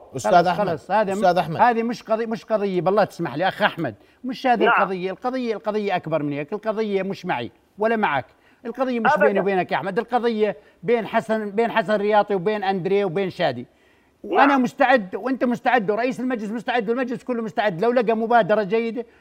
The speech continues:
Speaker 2: إن نتوجه لهؤلاء الشباب وننهي الموضوع. هذا، هذا
Speaker 3: و-
Speaker 2: الكلام اللي لازم نحكيه يكون.
Speaker 3: إذا،
Speaker 2: وبعدين
Speaker 3: إذا،
Speaker 2: خلي،
Speaker 3: إذا
Speaker 2: خلي، خلي الكلام كلام خير أفضل. يعني أنتوا
Speaker 3: ولذلك
Speaker 2: احكوا بالمنطق إنه
Speaker 3: أرجوك
Speaker 2: زميلنا
Speaker 3: هذا
Speaker 2: أخطأ
Speaker 3: الكلام،
Speaker 2: وهيك احكوا.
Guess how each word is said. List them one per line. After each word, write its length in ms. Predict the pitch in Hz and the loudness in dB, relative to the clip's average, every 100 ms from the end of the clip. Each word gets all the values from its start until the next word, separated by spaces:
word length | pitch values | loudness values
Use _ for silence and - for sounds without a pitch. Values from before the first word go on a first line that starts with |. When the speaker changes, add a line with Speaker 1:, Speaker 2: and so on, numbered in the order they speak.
| - | -4
Speaker 2:
إن 100 | 226 | -2
نتوجه 400 | 226 233 190 220 | 0 0 4 4
لهؤلاء 380 | 208 220 214 214 | 4 2 0 -4
الشباب 340 | - 214 214 | -4 -2 -2
وننهي 240 | 208 196 | -2 -6
الموضوع. 360 | 196 185 156 143 _ _ | -6 -6 -8 -12 _ _
هذا، 240 | 285 311 262 | -2 -2 0
هذا 220 | 262 285 | 0 0
Speaker 3:
و- 60 | 262 | 4
Speaker 2:
الكلام 260 | 254 254 233 | 4 4 0
اللي 120 | 226 | -4
لازم 140 | 208 | -8
نحكيه 240 | 185 - 202 | -12 -16 -14
يكون. 260 | 208 196 - - - | -12 -12 -14 -12 2
Speaker 3:
إذا، 420 | 277 294 277 302 | 6 6 4 4
Speaker 2:
وبعدين 280 | 302 233 294 | 6 6 8
Speaker 3:
إذا، 100 | 277 | 6
Speaker 2:
خلي، 280 | - 302 277 | 6 6 6
Speaker 3:
إذا 200 | 247 277 - | 6 2 4
Speaker 2:
خلي، 360 | 277 294 269 | 6 8 6
خلي 280 | - 277 277 | 6 4 4
الكلام 440 | 214 240 262 262 | 0 2 4 4
كلام 280 | 226 240 254 | 2 0 0
خير 240 | - 247 233 | 0 0 2
أفضل. 360 | 254 202 185 113 _ _ 220 | 0 0 -4 -6 _ _ -2
يعني 240 | 226 262 | 0 0
أنتوا 140 | 277 | 4
Speaker 3:
ولذلك 200 | 262 302 | 6 6
Speaker 2:
احكوا 60 | 302 | 4
بالمنطق 560 | 330 330 262 247 - 220 262 | 4 6 4 0 0 2 2
إنه 180 | 262 | 6
Speaker 3:
أرجوك 140 | 330 277 | 6 8
Speaker 2:
زميلنا 260 | 277 277 294 | 8 6 6
Speaker 3:
هذا 140 | 269 | 4
Speaker 2:
أخطأ 160 | - 269 | 4 6
Speaker 3:
الكلام، 160 | 254 | 8
Speaker 2:
وهيك 220 | 294 311 | 8 6
احكوا. 280 | - 214 196 | 2 -8 -12